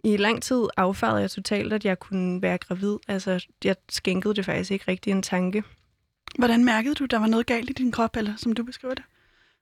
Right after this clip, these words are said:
Speaker 1: Altså, jeg havde morgenkvalme. Jeg var meget træt. Øhm, jeg havde fået større bryster. Det synes jeg var fedt. <laughs> Men jeg tænkte ikke rigtig over, hvordan det kunne være. Øh, der var, altså, jeg havde jo alle de klassiske symptomer på, at, øh,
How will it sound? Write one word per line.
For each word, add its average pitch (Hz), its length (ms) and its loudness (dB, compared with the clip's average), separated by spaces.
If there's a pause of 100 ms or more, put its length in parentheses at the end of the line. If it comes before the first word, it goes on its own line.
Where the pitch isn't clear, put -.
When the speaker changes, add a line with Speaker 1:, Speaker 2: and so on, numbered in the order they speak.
(380)
Speaker 1:
Altså, 190 160 4
jeg 185 100 4
havde 185 140 4
morgenkvalme. 208 600 2 (240)
Jeg 208 100 0
var 202 60 2
meget 190 240 2
træt. - 400 -2 (320)
Øhm, 208 960 2
jeg 214 120 2
havde 214 180 4
fået 208 200 0
større 208 240 2
bryster. 220 440 -2
Det 226 180 -4
synes 233 220 0
jeg 208 100 0
var 196 80 2
fedt. - 380 -2 (300)
<laughs> 262 260 0
Men 240 360 4 (300)
jeg - 160 -2
tænkte 220 360 -2
ikke - 220 -2
rigtig 196 320 0
over, 214 220 0
hvordan 196 360 0
det 202 160 0
kunne 233 160 0
være. 226 240 0 (920)
Øh, 202 260 4
der 185 60 2
var, 185 360 0
altså, 185 180 0
jeg 185 160 2
havde 190 160 2
jo 208 80 4
alle 190 240 -2
de 214 100 -2
klassiske 196 520 -2
symptomer 208 520 -2
på, 202 240 0
at, 202 300 -2
øh, 190 320 0